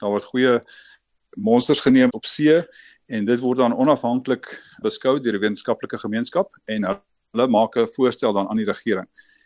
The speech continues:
En ek kan nog nie onthou dat in die, ek is nou al sewentien jaar hier by die regering, nie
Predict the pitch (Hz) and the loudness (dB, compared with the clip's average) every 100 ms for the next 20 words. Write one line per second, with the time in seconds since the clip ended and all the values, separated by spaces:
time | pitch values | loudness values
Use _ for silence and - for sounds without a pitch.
0 | _ - 113 110 110 117 127 127 139 117 | _ -4 -2 0 -2 -2 0 2 2 4
1 | 113 110 98 98 95 90 _ - 107 120 | 2 2 -4 -6 -8 -12 _ -10 -6 -4
2 | 107 - 123 110 113 101 101 101 98 98 | -4 0 0 0 0 2 2 2 0 0
3 | 95 - 123 104 104 123 104 | 0 0 0 2 2 2 2